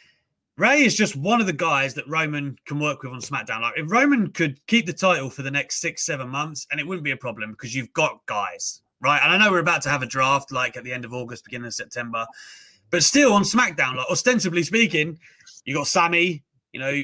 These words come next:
uh, he never really did one-on-one with Edge. Uh, if Daniel Bryan was to make a return, Big E, of course, that story is yet to unfold. Um, yeah, I mean, that Shinsuke, that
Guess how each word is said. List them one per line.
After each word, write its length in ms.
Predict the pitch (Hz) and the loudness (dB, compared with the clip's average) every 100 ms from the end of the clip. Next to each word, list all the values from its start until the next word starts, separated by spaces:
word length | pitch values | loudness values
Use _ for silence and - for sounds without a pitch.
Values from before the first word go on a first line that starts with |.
| 139 | -2
uh, 160 | 135 127 | 0 0
he 160 | 127 | 0
never 260 | 160 175 165 | 0 2 2
really 220 | 170 156 | 4 2
did 180 | 147 160 | 2 0
one-on-one 420 | 147 151 143 147 | 0 0 -2 -2
with 140 | 143 135 | -2 0
Edge. 480 | 143 156 - - _ - | 0 0 -4 -10 _ -4
Uh, 220 | 131 127 | 0 0
if 160 | 131 - | 0 0
Daniel 240 | 156 156 | -2 0
Bryan 220 | 135 147 151 | -2 -2 -2
was 100 | 139 | -4
to 80 | 147 | -6
make 160 | 143 | -6
a 20 | 143 | -6
return, 320 | 135 147 139 - - | -4 -4 -4 -12 0
Big 200 | 185 180 | 2 4
E, 140 | 185 | 4
of 160 | 175 - | 2 0
course, 240 | 165 170 156 | 0 0 0
that 180 | 170 | -6
story 420 | - 170 165 156 147 | -6 -6 -4 -2 -4
is 260 | 139 - _ _ _ | -6 -12 _ _ _
yet 400 | 127 156 160 - - - _ _ _ | -4 0 0 -2 -12 -14 _ _ _
to 160 | - 151 | -6 -2
unfold. 760 | 147 143 - 143 143 147 151 - - | -2 -4 -4 -2 -2 -4 -8 -12 -6
Um, 420 | 143 139 135 135 131 | -2 0 0 -4 -6
yeah, 140 | 170 | -4
I 60 | 156 | -2
mean, 200 | 170 160 | -2 0
that 240 | 185 175 | 0 0
Shinsuke, 640 | - - 160 - 160 156 143 _ - - | -6 -6 -4 0 2 2 -2 _ -14 -6
that 180 | 190 | -6